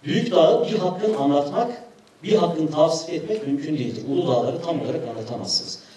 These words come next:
Ulu dağa baktığınız yerden bakar ve fotoğrafını çekersiniz. Ama o ulu dağın başka başka bakılacak alanları vardır.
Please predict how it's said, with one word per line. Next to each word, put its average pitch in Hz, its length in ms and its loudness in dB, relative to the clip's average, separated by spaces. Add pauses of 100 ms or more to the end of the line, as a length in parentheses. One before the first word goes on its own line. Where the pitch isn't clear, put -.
(120)
Ulu 135 240 2
dağa 147 240 6
baktığınız 143 540 0
yerden 123 380 0 (100)
bakar 101 240 -8 (140)
ve 92 80 -14 (220)
fotoğrafını 101 520 -10
çekersiniz. - 760 -14 (720)
Ama - 220 4
o 151 80 10
ulu - 360 4
dağın - 320 4 (440)
başka 139 380 4
başka 190 560 4
bakılacak 165 460 2
alanları 147 460 4
vardır. 202 420 4